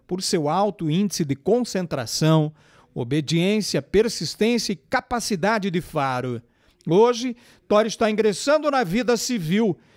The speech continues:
e vai para o seu merecido descanso na casa da família de um policial militar que o adotou.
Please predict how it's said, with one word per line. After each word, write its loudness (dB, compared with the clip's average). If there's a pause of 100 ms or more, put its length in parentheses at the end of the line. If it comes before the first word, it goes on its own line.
(140)
e 2
vai 2
para 2
o -2
seu 0
merecido 0
descanso -2
na -4
casa -2
da -2
família 0
de -6
um -2
policial -4
militar -2
que -6
o 0
adotou. -2